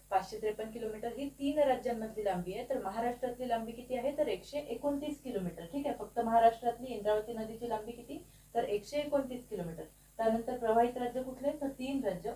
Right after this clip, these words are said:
ओडिशामध्ये तिचा उगम होतो, त्यानंतर ती छत्तीसगडमधून वाहते, कुठे येते? आपल्या महाराष्ट्रात येते.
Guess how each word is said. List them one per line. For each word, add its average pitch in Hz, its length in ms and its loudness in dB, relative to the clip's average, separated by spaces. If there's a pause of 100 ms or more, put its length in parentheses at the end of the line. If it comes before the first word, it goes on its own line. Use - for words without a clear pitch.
ओडिशामध्ये 240 640 0
तिचा 233 200 -4
उगम 240 320 0
होतो, 254 240 -6
त्यानंतर 208 360 0
ती 220 260 -12
छत्तीसगडमधून 240 800 -4
वाहते, 208 400 -2 (140)
कुठे 240 240 0
येते? 269 280 -4 (180)
आपल्या 254 260 -2
महाराष्ट्रात 262 640 2
येते. 156 220 -14